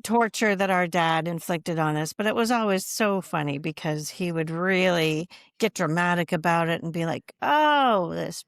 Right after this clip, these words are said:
breakfast is so delicious, and, you know, just savoring every bite so slowly, and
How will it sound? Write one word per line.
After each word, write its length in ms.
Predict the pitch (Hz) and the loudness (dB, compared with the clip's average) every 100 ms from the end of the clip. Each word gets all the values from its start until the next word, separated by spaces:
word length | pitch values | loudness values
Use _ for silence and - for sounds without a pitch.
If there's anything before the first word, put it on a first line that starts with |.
| _ | _
breakfast 680 | 269 269 - - 202 160 - | 0 0 -2 -6 -6 -6 -10
is 140 | 175 | -14
so 600 | - - 330 320 311 277 | -12 -8 0 2 4 4
delicious, 960 | 233 214 220 240 302 330 277 262 208 196 | 2 -2 -2 0 0 0 -2 -2 0 0
and, 160 | 185 180 | -2 0
you 60 | |
know, 140 | 185 185 | 0 0
just 200 | 202 - | 0 -4
savoring 800 | - - 262 254 233 233 214 | -8 -2 0 2 0 0 2
every 340 | 220 233 226 214 | 2 0 -2 -4
bite 440 | 185 202 208 185 | 0 0 0 -2
so 260 | - 214 226 | -4 -2 -2
slowly, 760 | - - 175 180 180 185 170 | -4 -4 -2 0 0 0 0
and 200 | 165 165 | -2 -4